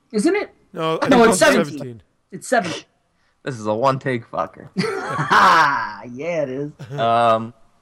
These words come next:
Speaker 1: No edits. <laughs>
Speaker 3: we have to do three films on the director's spotlight?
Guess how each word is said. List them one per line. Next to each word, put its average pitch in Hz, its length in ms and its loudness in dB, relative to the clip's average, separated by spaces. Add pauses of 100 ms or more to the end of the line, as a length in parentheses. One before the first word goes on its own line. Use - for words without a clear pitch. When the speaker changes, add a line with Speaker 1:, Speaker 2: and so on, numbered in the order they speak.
(320)
Speaker 1:
No 175 220 0
edits. 151 560 -4 (260)
<laughs> 285 420 0
Speaker 3:
we 175 720 0
have 143 180 4
to 165 60 -2
do 160 160 2
three 165 220 -2
films 175 340 2
on - 80 4
the 147 80 4
director's 151 600 2
spotlight? 226 600 -2